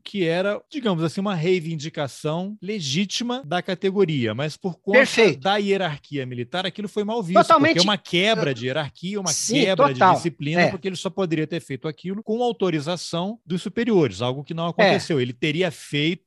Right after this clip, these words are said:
Speaker 1: teria
Speaker 2: Sim.
Speaker 1: feito da cabeça dele, foi punido, né? Parece que ele teve que responder
Speaker 2: Foi.
Speaker 1: ali alguma coisa,
Speaker 2: Foi
Speaker 1: ficou
Speaker 2: punido.
Speaker 1: detido
Speaker 2: É.
Speaker 1: e tal,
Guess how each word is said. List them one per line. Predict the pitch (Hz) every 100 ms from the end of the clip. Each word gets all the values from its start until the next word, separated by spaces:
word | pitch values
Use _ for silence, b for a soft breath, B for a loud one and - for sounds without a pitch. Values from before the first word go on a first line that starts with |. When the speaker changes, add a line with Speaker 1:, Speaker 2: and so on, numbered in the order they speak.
| -
Speaker 1:
teria | 120 147
Speaker 2:
Sim. | 147 -
Speaker 1:
feito | 151 170
da | 170
cabeça | 180 160 165 190
dele, | 170 127 139 165 196
foi | - 190 208
punido, | 208 180 151 135 185 156
né? | 139 190 185
Parece | 131 127
que | 139
ele |
teve | 123 131
que | -
responder | 117 120 - 127 107 120 143
Speaker 2:
Foi. | 220
Speaker 1:
ali | 143
alguma | 120 123 117
coisa, | - 156 160
Speaker 2:
Foi | 131 202
Speaker 1:
ficou | 220
Speaker 2:
punido. | 208 165
Speaker 1:
detido | 127 156 170 170
Speaker 2:
É. | 139
Speaker 1:
e | -
tal, | 165 190